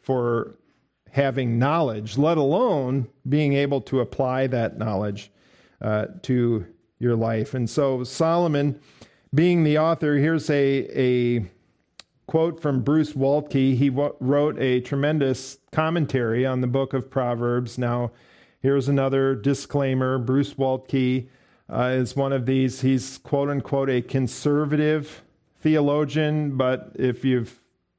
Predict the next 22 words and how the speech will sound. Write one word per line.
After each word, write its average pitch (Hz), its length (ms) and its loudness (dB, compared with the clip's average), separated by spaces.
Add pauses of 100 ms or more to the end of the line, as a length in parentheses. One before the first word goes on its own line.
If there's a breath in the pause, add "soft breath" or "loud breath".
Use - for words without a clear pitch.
(160)
paid, 139 400 0 (280)
um, 123 340 -8 (100)
I 113 180 -4
don't 107 140 -6
know, 107 160 -6
if 107 120 -10
you're 120 180 0
familiar 151 540 2
with 135 220 -2
who 143 180 2
he 127 160 2
is, 120 240 0
he's 131 300 0
gone 151 280 0
away 160 400 2
from 160 280 -2
a 143 60 2
literal 139 420 2
seven 127 380 -2
days 123 300 0
of 123 260 -4
creation, 120 580 -2